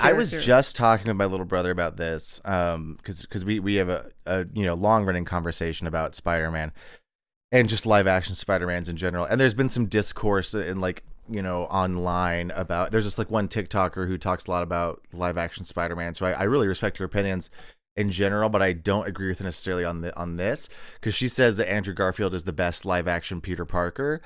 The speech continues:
Speaker 2: Mm.
Speaker 1: And I, my one stipulation is I would agree if in those movies he was in college and not in high school,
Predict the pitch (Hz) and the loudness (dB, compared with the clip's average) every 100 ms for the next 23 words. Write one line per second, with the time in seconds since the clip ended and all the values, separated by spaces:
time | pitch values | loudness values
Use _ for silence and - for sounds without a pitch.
0 | - 202 220 180 107 104 101 98 95 95 | -10 -2 -2 0 2 4 4 4 0 -4
1 | - - - - _ - 117 117 - 120 | -8 -18 -20 -20 _ 4 6 6 4 -6
2 | 110 117 113 113 113 139 170 - 202 202 | 2 6 6 6 6 6 4 2 4 6
3 | 214 220 - 104 101 110 107 104 151 120 | 6 4 2 2 4 4 4 2 2 2
4 | 101 - 165 165 104 92 - - - - | 0 0 4 8 8 4 -2 -12 -14 -18
5 | - _ _ _ 117 123 123 110 123 135 | -20 _ _ _ 2 6 6 6 4 4
6 | 113 107 101 92 - 98 120 113 107 98 | 4 4 4 0 -8 -2 2 4 2 -2
7 | 101 98 98 92 90 85 82 90 87 - | 2 4 4 2 -2 -2 -4 -4 -4 -4
8 | 127 127 139 | -2 0 0